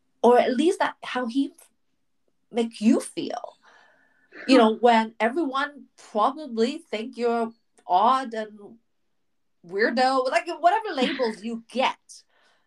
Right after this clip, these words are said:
Speaker 1: in life, he's like, "No, you're not that guy. No, you're not that girl." Like, <sighs> this is the good in you. It's believing in a person. Imagine, imagine your boss said that to you,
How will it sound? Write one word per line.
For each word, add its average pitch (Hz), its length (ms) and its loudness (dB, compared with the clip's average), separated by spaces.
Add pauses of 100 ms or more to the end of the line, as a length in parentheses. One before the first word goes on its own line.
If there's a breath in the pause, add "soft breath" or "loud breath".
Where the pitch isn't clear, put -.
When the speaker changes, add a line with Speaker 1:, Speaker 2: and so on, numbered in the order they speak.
(180)
Speaker 1:
in 214 240 -6
life, - 540 -4 (640)
he's 269 240 -6
like, 277 260 -8 (100)
"No, 302 240 -12
you're 359 120 -8
not 156 260 -6
that - 200 -16
guy. - 400 -18 (180)
No, 269 120 -4
you're - 220 -6
not 226 100 -6
that 147 220 -10
girl." 165 400 -2
Like, 302 260 -2 (840 soft breath)
<sighs> - 840 -10
this 294 320 -4
is 285 160 0
the 277 80 2
good 381 300 4
in 294 180 4
you. - 260 -8 (240 soft breath)
It's 226 140 -4
believing 247 680 4
in 156 380 -12 (240)
a 175 140 -4
person. - 580 -12 (460 loud breath)
Imagine, 226 800 2 (180)
imagine 269 460 -6
your 285 80 -4
boss 165 420 -6
said 190 140 -12
that 180 180 -10
to - 220 -20
you, 156 340 -16